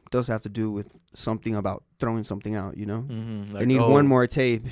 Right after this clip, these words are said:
Speaker 2: let's make some money off him,"
Speaker 1: Yeah.
Speaker 2: you know? He has some songs in the vault. Let's put it out there. See if the public fucks with it.
Speaker 1: And, uh, coincidence that him and Y G dropped the same day?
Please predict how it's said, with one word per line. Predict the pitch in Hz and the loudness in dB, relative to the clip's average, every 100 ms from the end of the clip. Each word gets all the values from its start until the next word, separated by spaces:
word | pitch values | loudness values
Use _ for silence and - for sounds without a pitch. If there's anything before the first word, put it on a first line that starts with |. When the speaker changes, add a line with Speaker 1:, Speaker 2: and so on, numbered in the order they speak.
| - | -4
Speaker 2:
let's | 113 - | -4 -4
make | 127 113 | -6 -6
some | 120 113 | -8 -6
money | 113 117 | -4 -4
off | 110 104 104 | -4 -4 0
him," | 123 | 2
Speaker 1:
Yeah. | 117 | 2
Speaker 2:
you | |
know? | 104 104 101 | 2 -4 -6
He | 113 | -4
has | 110 | -6
some | - 104 | -6 -8
songs | 113 110 107 | -6 -6 -6
in | |
the | 107 | -8
vault. | 110 117 127 | -2 -2 -2
Let's | 123 | -4
put | 170 | -4
it | 151 | -2
out | 131 - | -4 -6
there. | 101 107 _ - | -10 -12 _ -12
See | - | -6
if | 117 | -6
the | 113 | -4
public | 117 107 - | -4 -4 -4
fucks | 98 95 | -8 -8
with | 90 | -12
it. | - | -8
Speaker 1:
And, | - 131 123 117 | 0 2 4 4
uh, | 120 123 120 - - - | 2 2 -2 -6 -14 -4
coincidence | - 139 156 - 156 156 151 - | 2 4 4 4 4 4 0 0
that | 123 120 113 - _ _ _ _ | 2 4 2 -4 _ _ _ _
him | 139 131 | 2 4
and | 127 | 6
Y | 123 120 | 6 4
G | 117 123 131 | 2 0 2
dropped | 139 143 - | 2 2 0
the | 120 | -8
same | - 123 120 | -4 -4 -2
day? | 104 110 185 | -2 -2 -2